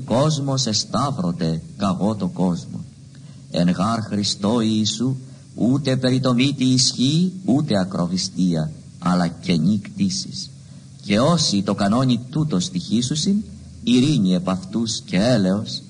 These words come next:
και επί των Ισραήλ του Θεού. Του λοιπού κόπους μη, μη δις παρεχέτω. Εγώ γάρ τα στίγματα του Κυρίου Ιησού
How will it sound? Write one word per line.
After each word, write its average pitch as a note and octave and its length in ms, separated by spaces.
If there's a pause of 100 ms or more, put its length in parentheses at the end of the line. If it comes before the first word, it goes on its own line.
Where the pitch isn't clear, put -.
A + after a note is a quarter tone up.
(120)
και G#2 140
επί G#2 200
των G2 140
Ισραήλ F#2+ 640
του E2+ 180
Θεού. F2 280 (680)
Του D3 120
λοιπού D3+ 560 (240)
κόπους D#3 500
μη, C#3+ 380
μη A#2 180
δις C#3+ 320
παρεχέτω. F2+ 680 (760)
Εγώ A2 300
γάρ C#3+ 320
τα C3+ 140
στίγματα B2+ 720
του A#2+ 120
Κυρίου C3 480
Ιησού C3 520